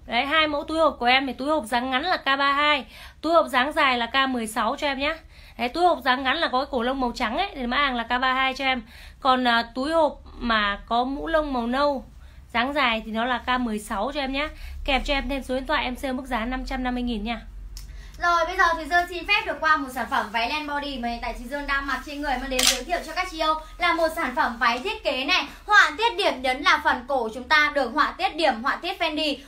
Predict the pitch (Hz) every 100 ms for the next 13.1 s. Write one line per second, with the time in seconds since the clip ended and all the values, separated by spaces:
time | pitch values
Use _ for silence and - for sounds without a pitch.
0 | - 381 415 453 427 381 349 254 226 320
1 | 311 269 254 240 339 370 330 285 254 233
2 | 240 302 285 240 269 349 294 - - 381
3 | 370 339 427 440 392 349 302 262 320 311
4 | 254 302 440 440 349 311 220 240 285 294
5 | 277 240 262 330 277 - - 349 440 427
6 | 381 330 381 427 359 330 285 247 247 320
7 | 302 294 285 269 220 262 262 269 277 381
8 | 403 294 269 359 330 - - - 415 392
9 | 381 359 381 339 302 302 349 349 349 349
10 | 320 320 339 349 311 285 277 262 302 339
11 | 339 330 349 320 254 240 240 392 403 330
12 | 339 320 277 269 240 - 330 262 240 254